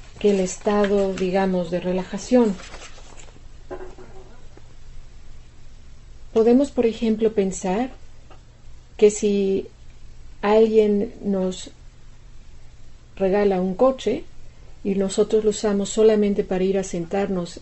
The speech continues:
a relajarnos, y nunca lo usamos para ir a algún lado, eso sería el equivalente de usar la técnica de la atención plena solamente para relajarnos y no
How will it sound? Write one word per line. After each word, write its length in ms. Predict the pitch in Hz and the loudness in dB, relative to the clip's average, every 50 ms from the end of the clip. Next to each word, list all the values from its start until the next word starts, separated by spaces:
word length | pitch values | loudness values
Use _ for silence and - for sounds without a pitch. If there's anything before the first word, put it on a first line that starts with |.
| - - | -12 -10
a 80 | 185 190 | -8 -6
relajarnos, 840 | 180 185 175 180 180 185 - 226 233 220 214 196 196 214 233 - - - - - - | -4 -4 -4 -4 -6 -4 -4 -2 -2 -2 -2 -2 -2 -4 -4 -8 -12 -18 -18 -6 0
y 100 | 208 208 | 2 4
nunca 400 | 214 220 233 233 233 233 - - | 6 6 6 6 4 4 4 4
lo 80 | 196 | 4
usamos 380 | 185 185 - 214 196 196 196 185 | 2 0 -2 -2 -2 -2 -2 -4
para 180 | - 208 185 185 | -4 -2 0 2
ir 140 | 202 202 | 2 2
a 40 | 196 | 2
algún 380 | 185 185 175 170 208 202 202 208 | 0 -2 -2 0 0 2 2 4
lado, 400 | 220 208 208 196 175 190 254 - - - - - - - - - - - - - - - - | 2 2 2 0 -2 -2 -4 -6 -8 -16 -18 -18 -18 -18 -18 -20 -20 -20 -20 -20 -20 -14 -2
eso 280 | - - 262 277 - 294 | 2 2 2 2 2 -2
sería 360 | 285 285 269 254 254 247 233 | 0 2 4 6 6 6 6
el 100 | 226 233 | 6 4
equivalente 880 | 233 233 - 226 220 220 220 220 214 202 185 185 185 185 233 240 269 262 - - - - - - | 2 0 0 0 2 4 6 6 6 4 4 2 0 0 0 0 0 0 -6 -16 -18 -16 -10 -2
de 160 | 196 196 202 | 0 2 2
usar 640 | 196 202 - - - 233 220 220 233 247 262 254 - - | 2 0 -2 -4 -2 0 0 2 2 0 -2 -4 -6 -6
la 180 | 202 196 185 | -4 -4 -4
técnica 540 | 185 - 214 208 220 220 220 214 214 226 202 | 0 4 6 6 6 6 2 0 0 0 -2
de 120 | 190 196 | -2 -2
la 80 | 185 180 | -2 -4
atención 500 | 180 - 185 185 185 - - 214 208 202 | -4 -4 -4 -6 -4 -2 0 0 0 0
plena 500 | 202 - 214 190 190 190 196 208 220 226 - - - - - | -2 -2 -2 -2 0 0 -2 -4 -4 -6 -10 -12 -14 -14 -12
solamente 680 | - - - 220 220 220 208 202 202 196 190 190 208 208 | -6 0 4 6 6 6 6 4 2 0 -2 -2 -2 -2
para 220 | - 190 180 180 | -2 -2 -4 -4
relajarnos 840 | 170 175 165 165 170 170 - 202 196 185 185 185 175 185 - - - - - - - - - - - - - - - - - - - - - - - - - - - - - - - - - - - - | -4 -6 -6 -6 -8 -8 -6 -4 -4 -4 -4 -6 -6 -8 -10 -12 -14 -18 -18 -18 -20 -20 -18 -18 -18 -18 -18 -18 -18 -18 -20 -18 -18 -16 -16 -16 -18 -18 -18 -20 -20 -20 -20 -18 -18 -18 -18 -16 -6 -2
y 140 | 208 196 196 | 0 0 2
no 340 | 190 196 214 240 262 302 | 2 2 2 2 2 0